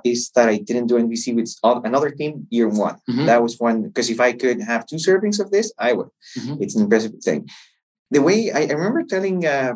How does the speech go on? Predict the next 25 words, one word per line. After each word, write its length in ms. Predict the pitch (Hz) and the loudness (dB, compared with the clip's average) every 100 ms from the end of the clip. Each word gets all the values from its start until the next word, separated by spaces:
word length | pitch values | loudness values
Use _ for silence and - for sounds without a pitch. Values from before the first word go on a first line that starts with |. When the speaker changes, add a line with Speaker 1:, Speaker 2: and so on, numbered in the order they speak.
| 131 | -8
Speaker 1:
Professor 480 | 117 - 135 135 131 | -10 0 0 2 0
Steve 300 | 127 - 123 | 0 -4 -4
Kaplan 480 | - 127 147 98 110 | 0 0 0 -2 0
that 260 | 98 107 104 - 110 | 4 4 4 -4 -10
my 500 | 110 117 120 123 120 | -2 2 4 4 0
impression 760 | 120 117 - 120 - 220 240 240 | -6 -8 0 0 2 0 0 -2
about 520 | - 156 165 170 175 170 - | 2 4 6 2 0 -6 -8
M 140 | 151 | -6
V 80 | 143 | -6
C, 340 | 143 175 - - | -4 -4 -4 -4
like, 280 | 110 110 - | 0 0 0
if 120 | 107 | 0
I 100 | 127 | 2
had 200 | 127 131 | 4 2
to 80 | 131 | 0
summarize 500 | - 107 120 156 185 | 0 2 2 2 0
it, 120 | 233 - _ _ _ _ _ - | -4 -6 _ _ _ _ _ -2
it's 140 | 135 | 4
like 160 | 185 180 | 4 2
having 580 | 151 165 175 170 165 - _ - | 0 2 2 -4 -8 -14 _ 0
Einstein 680 | 147 180 - 208 233 - - _ _ _ _ | 0 0 0 0 0 -4 -12 _ _ _ _
as 240 | 131 135 | 0 2
your 120 | 131 | 0
physics 420 | 120 131 131 113 - | 2 0 0 -2 -2
tutor. 400 | 110 85 - | -2 -2 -4